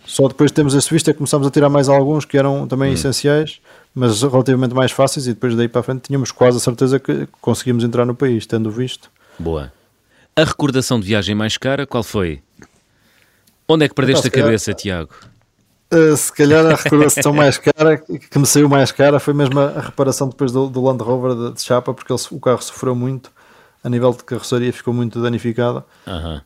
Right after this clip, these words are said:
Speaker 1: E pronto, como eu tenho o carro e como é a minha recordação principal de, das minhas viagens, aquela foi a, a brincadeira mais cara, foi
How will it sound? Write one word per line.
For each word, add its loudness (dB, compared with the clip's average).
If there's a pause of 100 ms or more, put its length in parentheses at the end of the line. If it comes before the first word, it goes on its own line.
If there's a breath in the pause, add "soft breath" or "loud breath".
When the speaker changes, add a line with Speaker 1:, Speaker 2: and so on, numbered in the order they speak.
Speaker 1:
E -6
pronto, -2
como 0
eu 2
tenho 2
o -4
carro 4
e -2
como -6
é -2
a -4
minha -2
recordação -4
principal -2
de, -8
das -4
minhas -2
viagens, -2
aquela -2
foi -4 (260)
a, -6
a -4
brincadeira 0
mais -2
cara, 2
foi -2